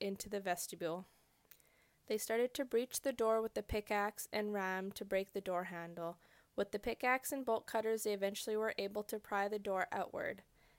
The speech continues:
They estimated it took one to two minutes to gain entry. Police formed a rapid deployment entry team, first responders who act without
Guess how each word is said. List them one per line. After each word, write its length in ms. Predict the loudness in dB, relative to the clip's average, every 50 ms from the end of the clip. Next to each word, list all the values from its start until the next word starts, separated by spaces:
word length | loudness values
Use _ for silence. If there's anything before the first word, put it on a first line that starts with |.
| _ _
They 120 | 2 4
estimated 540 | 4 2 0 -2 -4 -2 0 2 2 2 0
it 100 | -2 -4
took 260 | -2 -2 -2 -2 -4
one 260 | -2 0 0 0 -2
to 120 | -4 -6 -6
two 220 | -6 -4 -4 -2
minutes 340 | -2 0 0 0 0 -2 -4
to 120 | -6 -6 -4
gain 240 | -4 -4 -4 -4 -6
entry. 520 | -6 -6 -6 -8 -6 -4 -4 -4 -4 -6 _ _ _ -20 -20 -20 -20 _ _
Police 340 | 0 2 2 2 2 2 -2
formed 280 | 0 0 0 0 2 2
a 60 | 4
rapid 420 | 6 6 4 6 4 2 0 2
deployment 560 | 0 -4 -2 -2 -2 0 2 2 2 0 -2 -2
entry 320 | -4 -4 -4 -2 -2 -2 -2
team, 420 | -2 -2 -2 -2 -2 -2 -2 -4 -6 -12 -20 -20 -20 _ _ _
first 260 | 0 0 0 0 0
responders 640 | -2 -4 -4 0 2 2 2 2 2 0 -2 -2 -2
who 140 | 0 2 4
act 240 | 4 4 2 2 -2
without 360 | -4 -2 0 0 0 0